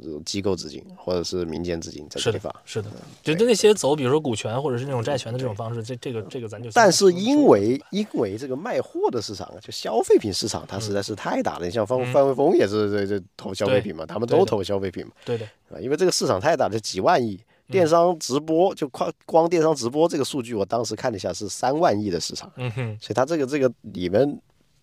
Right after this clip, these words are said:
Speaker 1: 就是容，容纳的资金量还是很大的。
Speaker 2: 对，非常非常可观。
Speaker 1: 嗯。
Speaker 2: 对。然后，那这个，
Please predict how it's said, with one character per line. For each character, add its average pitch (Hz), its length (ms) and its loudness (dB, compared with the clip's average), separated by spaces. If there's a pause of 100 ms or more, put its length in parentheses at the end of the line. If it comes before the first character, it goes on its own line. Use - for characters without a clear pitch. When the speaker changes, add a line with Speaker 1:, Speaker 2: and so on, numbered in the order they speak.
(120)
Speaker 1:
就 110 260 0
是 104 160 0
容， 92 260 2
容 87 180 2
纳 180 120 4
的 143 60 8
资 127 100 -2
金 135 100 2
量 156 120 4
还 101 80 0
是 113 60 -2
很 110 140 -4
大 113 200 -8
的。 - 100 -14
Speaker 2:
对， 110 320 -6
非 131 200 -8
常 117 180 -6
非 107 100 -8
常 98 160 -12
可 - 60 -16
观。 104 120 -16 (240)
Speaker 1:
嗯。 87 180 -10 (160)
Speaker 2:
对。 101 240 -12 (560)
然 131 200 4
后， 170 220 6 (240)
那 139 160 2
这 277 220 2
个， 190 60 2